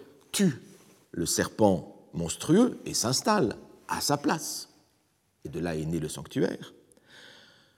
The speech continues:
chez les Amérindiens, Hopis,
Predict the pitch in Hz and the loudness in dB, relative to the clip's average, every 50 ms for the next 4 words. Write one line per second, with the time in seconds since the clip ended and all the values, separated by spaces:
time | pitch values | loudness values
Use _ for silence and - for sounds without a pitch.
0 | _ _ _ _ _ _ - - - 214 208 180 165 160 147 135 117 101 - 208 | _ _ _ _ _ _ -2 6 6 8 8 10 10 10 10 10 8 8 4 2
1 | 98 - 294 311 285 247 - - - - - - _ _ - 117 113 113 - - | 2 2 2 2 0 -6 -10 -18 -20 -20 -20 -20 _ _ 6 6 6 6 4 -2
2 | - 285 | -2 -2